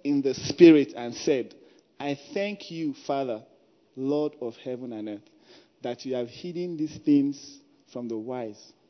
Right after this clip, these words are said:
and the prudent and revealed them to babes. Even so, Father, for so it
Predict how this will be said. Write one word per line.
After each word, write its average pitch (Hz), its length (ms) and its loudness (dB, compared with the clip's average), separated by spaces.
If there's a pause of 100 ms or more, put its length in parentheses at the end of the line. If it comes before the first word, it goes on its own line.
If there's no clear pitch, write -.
and 110 120 -12
the 113 60 -10
prudent 120 540 -8 (680)
and 123 240 -2
revealed 151 800 6
them 139 240 6 (120)
to 127 60 -6
babes. 110 880 2 (1500)
Even 175 320 8
so, 151 300 0
Father, 120 500 -4 (460)
for 127 140 -10
so 165 320 -2
it 135 160 -8